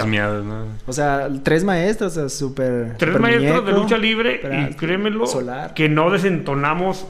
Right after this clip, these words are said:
Speaker 1: en la lucha. Claro, la primera lucha que fue aquí en Durango, fue un poco así nos quería ganar el nervio, porque, pues, imponen.
Speaker 3: Sí. No, o sea, ahorita que lo mencioné dije, "Güey".
Speaker 2: <laughs> Sí.
Speaker 1: Imponen.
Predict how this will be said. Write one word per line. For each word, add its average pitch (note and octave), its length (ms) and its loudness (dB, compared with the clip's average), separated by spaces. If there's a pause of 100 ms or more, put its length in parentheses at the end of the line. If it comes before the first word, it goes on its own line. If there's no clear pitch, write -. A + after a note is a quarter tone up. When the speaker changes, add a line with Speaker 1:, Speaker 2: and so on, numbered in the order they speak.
Speaker 1:
en C3+ 220 0
la B2 80 0
lucha. D3 480 2 (420)
Claro, C#4 240 4
la G3 140 2
primera E3 280 2
lucha A#3+ 300 0
que F#3+ 100 0
fue F3 120 2
aquí G#3 140 0
en G#3+ 80 4
Durango, G#3+ 540 2 (300)
fue C3 160 -6
un D3 140 0
poco F3+ 220 2
así F#3 100 0
nos G3 160 2
quería D3+ 180 0
ganar F#3 260 2
el F3+ 80 -2
nervio, G3 300 2
porque, D3 220 -6
pues, - 260 -4
imponen. E3+ 720 4
Speaker 3:
Sí. C3 340 0 (400)
No, C3+ 60 -2 (140)
o C#3+ 40 4
sea, C#3+ 100 6
ahorita E3 120 4
que F3+ 80 4
lo E3 80 6
mencioné D3+ 340 6
dije, C#3 200 4
"Güey". C#3+ 520 2
Speaker 2:
<laughs> - 20 -
Sí. - 160 2
Speaker 1:
Imponen. G3 600 4